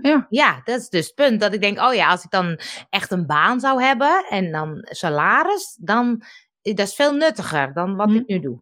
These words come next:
Speaker 1: Dat is toch ook grappig, hè? Dat zeg je elke keer weer en het gaat er maar niet uit. <laughs> Dus ik zou zeggen, zullen we dan voor tweeduizend vierentwintig alvast
Speaker 2: Ja?
Speaker 1: die uit, eh, uit ge-, gaan gummen? Ja, zullen we dat doen?
Speaker 2: Zeker.
Speaker 1: Elke week te Anne.
Speaker 2: Nou, ik heb,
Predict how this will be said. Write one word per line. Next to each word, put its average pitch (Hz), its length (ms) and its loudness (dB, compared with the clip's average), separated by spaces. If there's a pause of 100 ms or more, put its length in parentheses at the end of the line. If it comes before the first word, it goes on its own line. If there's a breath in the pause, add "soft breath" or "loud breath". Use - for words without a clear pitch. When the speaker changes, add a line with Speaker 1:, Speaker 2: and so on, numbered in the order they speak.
Speaker 1:
Dat 196 340 -2
is 190 120 -6
toch 202 180 -4
ook 185 140 -2
grappig, - 280 -2
hè? 233 120 2
Dat 185 140 -2
zeg 202 160 -4
je - 80 2
elke 233 280 0
keer 202 180 2
weer 269 440 0
en - 140 2
het - 80 -4
gaat 226 220 4
er 196 80 0
maar 202 140 4
niet 240 160 6
uit. 175 320 2
<laughs> 403 720 -2
Dus 226 140 0
ik 392 240 0
zou 294 220 6
zeggen, 262 320 4
zullen 320 240 4
we 302 60 4
dan 254 200 4
voor 247 100 0
tweeduizend 226 600 2
vierentwintig 247 540 2
alvast 208 360 4
Speaker 2:
Ja? 254 120 2
Speaker 1:
die 339 200 6
uit, 330 240 4
eh, 262 160 6
uit 254 360 2
ge-, 208 240 2
gaan 202 200 0
gummen? 196 480 0 (300)
Ja, - 320 -8 (360)
zullen 202 180 -6
we 196 60 0
dat 208 120 0
doen? 185 280 -4 (320)
Speaker 2:
Zeker. 233 460 0
Speaker 1:
Elke 240 220 0
week 226 220 0
te 208 100 0
Anne. 190 240 -2
Speaker 2:
Nou, 214 220 0
ik 285 180 -4
heb, 359 260 2